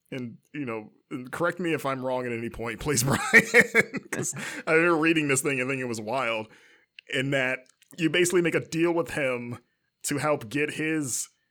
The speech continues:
his people and himself back into the city, and he reneges in that deal when you get it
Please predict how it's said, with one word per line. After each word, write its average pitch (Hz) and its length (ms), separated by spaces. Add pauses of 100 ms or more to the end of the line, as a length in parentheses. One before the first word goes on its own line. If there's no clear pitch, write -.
(920)
his 196 260
people 190 480
and 139 120
himself 156 680
back 139 280
into 143 200
the 120 100
city, 107 640 (1300)
and 120 500
he 147 180
reneges 160 500
in 151 80
that 127 160
deal 135 260
when 117 140
you 117 80
get 120 180
it 113 240